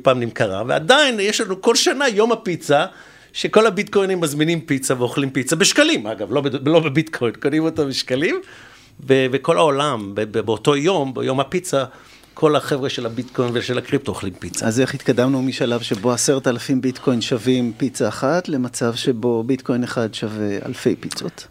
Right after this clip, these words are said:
Speaker 1: כי זה היה בעצם ה-proof of concept. ה-proof of concept היה להראות שביטקוין יכול ל-, ל-, להיות משומש ככסף. וורן באפט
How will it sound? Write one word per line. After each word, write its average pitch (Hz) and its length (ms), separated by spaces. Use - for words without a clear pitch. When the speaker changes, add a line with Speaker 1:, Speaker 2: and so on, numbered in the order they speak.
Speaker 1:
כי 95 200
זה 151 140
היה 254 180
בעצם 190 320
ה-proof - 140
of - 160
concept. - 460
ה-proof 240 340
of 233 180
concept 254 400
היה 220 260
להראות 175 580
שביטקוין 139 580
יכול 131 420
ל-, 110 240
ל-, 113 320
להיות 117 300
משומש 127 480
ככסף. - 540
וורן 151 240
באפט 127 600